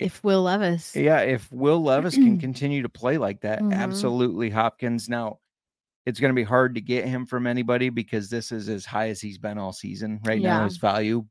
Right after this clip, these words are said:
Speaker 1: But maybe, maybe next week the Steelers do shut them down.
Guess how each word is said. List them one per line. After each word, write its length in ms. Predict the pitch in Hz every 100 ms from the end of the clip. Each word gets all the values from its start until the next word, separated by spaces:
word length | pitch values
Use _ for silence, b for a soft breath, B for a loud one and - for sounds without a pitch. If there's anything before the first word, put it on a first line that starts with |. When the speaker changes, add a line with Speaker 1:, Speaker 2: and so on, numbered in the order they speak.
| -
Speaker 1:
But 320 | 135 127 - b b -
maybe, 460 | 143 165 180 170 160
maybe 300 | 139 156 185
next 300 | 165 156 -
week 160 | 123
the 60 | -
Steelers 460 | - 135 131 120 -
do 160 | 127
shut 320 | 120 - 117
them 160 | - 113
down. 420 | 104 98 113 139